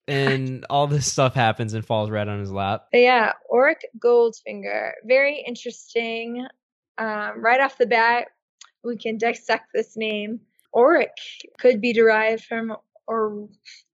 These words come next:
Speaker 2: Orium, <laughs> the Latin word for gold.
Speaker 1: A U?
Speaker 2: Got the A U in there. Or, you know,
Speaker 1: Yep.
Speaker 2: there you go. Gold. <laughs>
Speaker 1: And Goldfinger.
Speaker 2: And Goldfinger.
Speaker 1: The
Speaker 2: Which,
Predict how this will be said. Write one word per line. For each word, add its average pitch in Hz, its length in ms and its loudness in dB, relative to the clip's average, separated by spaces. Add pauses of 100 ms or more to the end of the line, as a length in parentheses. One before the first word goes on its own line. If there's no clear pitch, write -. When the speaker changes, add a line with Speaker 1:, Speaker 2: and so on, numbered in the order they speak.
(140)
Speaker 2:
Orium, 233 720 4
<laughs> - 80 -20
the 247 120 -4
Latin 240 440 2
word 233 320 0 (100)
for 214 140 -4
gold. 220 560 -2 (160)
Speaker 1:
A 107 80 -4
U? 107 300 0
Speaker 2:
Got 226 160 2
the 226 180 -4
A 233 120 8
U 240 280 -4
in 240 160 -6
there. 247 280 -14 (500)
Or, 254 540 -2 (260)
you 214 160 -6
know, 220 280 -4 (360)
Speaker 1:
Yep. 113 180 -8
Speaker 2:
there 220 120 6
you 226 100 4
go. - 240 -4 (340)
Gold. 214 280 -4 (200)
<laughs> - 760 -4
Speaker 1:
And 123 280 -4
Goldfinger. 131 600 -2 (840)
Speaker 2:
And 220 140 -6
Goldfinger. 220 720 -2 (160)
Speaker 1:
The 113 640 -2
Speaker 2:
Which, - 500 0